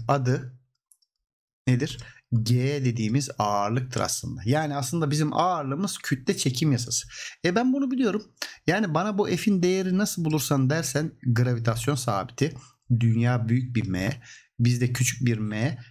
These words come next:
bölü R kare aslında bizim klasik M G değerimize eşit olacak arkadaşlar. Yani nereden geliyor dersen aslında bu değer buradan geliyor. Hatta buradan ben şimdi biraz sonra G'yi de çekeceğim, değil mi? Mesela. He, işte bak,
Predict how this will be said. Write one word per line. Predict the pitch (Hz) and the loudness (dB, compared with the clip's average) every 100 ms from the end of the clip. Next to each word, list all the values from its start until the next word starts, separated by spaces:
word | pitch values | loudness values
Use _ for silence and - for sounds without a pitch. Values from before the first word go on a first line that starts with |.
| _ - | _ -2
bölü | 110 104 107 | -2 0 0
R | 156 | 0
kare | - 131 190 - - - - | 2 0 -2 -8 -20 -20 -2
aslında | 127 127 139 143 135 | 0 0 0 0 2
bizim | 127 127 214 - - - - | 2 2 0 -4 -16 -18 -4
klasik | - 135 123 - 120 - | 2 2 2 -4 -4 0
M | 131 131 127 | 2 2 2
G | 135 160 170 - _ _ - | 0 -2 -6 -10 _ _ -2
değerimize | 120 131 131 135 131 139 123 180 - - - - _ | 2 2 2 0 0 0 0 -2 -4 -14 -20 -20 _
eşit | 143 123 127 | -2 -2 -2
olacak | 110 98 92 92 | -2 -2 -6 -6
arkadaşlar. | 87 - - - - - | -6 -8 -10 -8 -8 0
Yani | 139 131 | 2 2
nereden | 151 180 170 | 2 0 -2
geliyor | 151 139 139 147 | 0 0 0 0
dersen | 165 190 | -2 0
aslında | 160 - 190 165 | -2 0 -2 0
bu | 135 | 2
değer | 131 180 170 | 2 2 0
buradan | 147 147 123 101 | 0 2 0 -2
geliyor. | 90 90 | -4 -6
Hatta | 107 113 110 | -2 -2 0
buradan | 110 113 113 | 0 0 -2
ben | |
şimdi | 113 120 117 | 0 2 2
biraz | 110 | 0
sonra | 110 117 | 0 0
G'yi | 135 131 135 160 | 2 2 2 0
de | |
çekeceğim, | - 117 98 90 85 | -2 -4 -6 -6 -4
değil | 185 | -2
mi? | 135 - _ - | -2 -6 _ -6
Mesela. | - - - _ _ _ _ _ _ _ _ _ _ _ _ _ _ _ _ _ _ | -4 -4 -6 _ _ _ _ _ _ _ _ _ _ _ _ _ _ _ _ _ _
He, | 214 175 120 - - | -2 -2 -6 -10 -6
işte | - 170 | -2 0
bak, | 190 190 | -2 -4